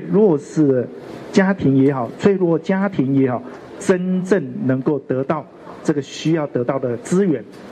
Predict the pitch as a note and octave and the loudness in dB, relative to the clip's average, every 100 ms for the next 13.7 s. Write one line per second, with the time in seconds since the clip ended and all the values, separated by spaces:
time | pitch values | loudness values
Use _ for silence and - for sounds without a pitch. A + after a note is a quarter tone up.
0 | - C#3+ D3 E3+ C#3+ - - - - E3 | -2 0 2 0 0 -4 -16 -4 0 0
1 | C#3+ - D3 C3 B2 D#3 C#3+ C3+ C3 A2+ | -2 0 2 2 2 0 0 2 2 2
2 | B2 A#2+ - - - C#3+ C#3 E3+ F#3 C#3 | 0 -2 -12 -4 0 2 0 -2 0 0
3 | - C3 A#2+ B2+ - B2 C#3 C3+ B2+ - | 0 0 2 0 0 0 2 0 -2 -2
4 | C3 D3+ G3 G#3+ - - - - C#3+ B2 | 0 0 -2 -6 -8 -18 -12 0 0 0
5 | - - - D#3+ D3 D3 C#3+ C3 C3+ C#3+ | -10 -18 -2 -2 0 -2 0 0 0 0
6 | D3+ D#3+ - F3 F3 F3 C#3+ - G#3 C#3+ | 0 -2 -2 -2 0 -2 -4 -2 -2 -2
7 | - - - D3+ - C#3+ C3+ E3 D#3 B2+ | -10 -4 -2 -2 0 -2 -2 -4 -2 -2
8 | A#2+ A#2+ C3+ D3+ C#3+ D#3 - - E3+ D3+ | -2 -2 -2 -2 -4 -12 -16 -4 -2 0
9 | A#2+ C3+ D#3+ D#3+ A#2 - - - D#3 D3 | 0 -2 -2 -6 -8 -12 -4 -2 0 -2
10 | C#3 D3 - F3 D3 B2+ B2+ B2 - - | -2 -6 -4 -6 -2 -2 -2 -4 -10 -18
11 | - C#3 B2+ - - A#2+ G#2+ G#2+ - - | -4 -4 -2 -4 -2 -2 -2 -4 -8 -14
12 | - - E3 E3 B2 B2 A2+ - D3 - | -6 -2 -2 -2 -4 -4 -4 -2 0 0
13 | C3+ C3 - - - C#3 A#2 | -2 -4 -8 -14 0 0 0